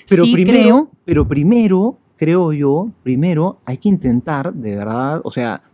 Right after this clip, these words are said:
Speaker 1: no te, simplemente te aguantes el asunto, primero no, no, no la mandes a rodar, primero,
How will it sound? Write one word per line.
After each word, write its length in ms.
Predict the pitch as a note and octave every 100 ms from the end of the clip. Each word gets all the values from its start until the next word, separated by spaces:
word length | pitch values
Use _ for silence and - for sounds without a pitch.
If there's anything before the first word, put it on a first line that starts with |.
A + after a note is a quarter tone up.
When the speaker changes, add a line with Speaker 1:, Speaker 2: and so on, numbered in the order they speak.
| -
Speaker 1:
no 100 | D#3
te, 60 | E3+
simplemente 340 | G#3 F3 G3+
te 80 | E3+
aguantes 440 | B2 C#3+ F3+ F#3
el 100 | C3
asunto, 220 | G2+ F#3
primero 320 | - A#2 G#3 -
no, 200 | D3 E3
no, 180 | F#3+ G3
no 140 | F#3+ A3+
la 80 |
mandes 300 | A3+ A#3 C4
a 40 | F#3
rodar, 260 | C3 D#3
primero, 340 | C#3 C#3 G3